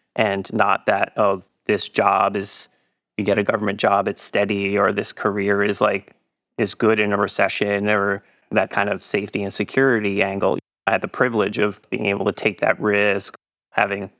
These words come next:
paid off some student loans to be able to go to grad school and say, "This is the career I wanted to have." I'm in this to be a part of positive change, which is an activist mentality. It's definitely been something I've tried to hold on to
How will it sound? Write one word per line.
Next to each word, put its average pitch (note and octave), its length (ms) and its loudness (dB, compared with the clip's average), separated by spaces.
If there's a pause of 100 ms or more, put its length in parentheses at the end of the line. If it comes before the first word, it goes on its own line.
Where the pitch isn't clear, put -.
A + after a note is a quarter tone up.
(120)
paid A2 180 2
off G#2 180 4
some A2+ 140 -4
student A#2+ 360 -2
loans A2+ 420 2
to - 60 -14
be A#2 120 2
able A#2 160 2
to A2 120 0
go A2 380 0
to A2+ 80 -2
grad A2 320 0
school G#2+ 480 0
and G2+ 180 -2 (240)
say, G2+ 300 0
"This - 180 -4
is G#2 120 -4
the G#2+ 180 -2 (120)
career A2 340 2
I - 20 0
wanted G2+ 300 -4
to G#2+ 100 2
have." B2+ 320 0 (280)
I'm A2 160 0
in C3 180 0
this G#2 520 -2 (540)
to A2 100 2
be G2+ 160 -2
a G2 40 0
part G#2 260 -2
of - 280 -10
positive G2+ 440 -2
change, G2+ 480 -6
which - 180 -4
is - 340 -4 (360)
an A2 120 0
activist G2+ 520 -4
mentality. G2 640 -2
It's - 240 -8
definitely G2+ 380 -2
been F#2+ 180 -4
something - 560 -4 (280)
I've G#2 180 -2
tried G2+ 320 0
to - 340 -2 (580)
hold G#2+ 220 0
on G2+ 240 2
to G2 320 -2